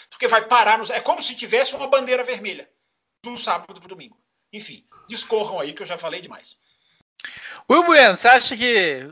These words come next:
Speaker 2: pilotos que não estão ali necessariamente na briga pelo pódio no sábado vão arriscar alguma coisa, ah,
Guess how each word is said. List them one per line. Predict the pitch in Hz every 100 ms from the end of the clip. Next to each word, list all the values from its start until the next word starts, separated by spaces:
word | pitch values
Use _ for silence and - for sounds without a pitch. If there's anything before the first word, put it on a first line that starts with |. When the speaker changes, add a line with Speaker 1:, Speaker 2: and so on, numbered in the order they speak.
| -
Speaker 2:
pilotos | - 220 240 269
que | -
não | 226 240
estão | 214 208 208
ali | 202 175 185 175 _ _ _ _ -
necessariamente | 185 - 185 196 175 160 175 -
na | 175
briga | 147 175 190
pelo | - 185
pódio | 160 - 165 180 147
no | 147
sábado | - - 127 123 113 _ _ _ _ _
vão | - 302
arriscar | 240 202 - 214 285
alguma | 226 180 143
coisa, | - 220 285 226 165 _ _ _
ah, | 76 73 147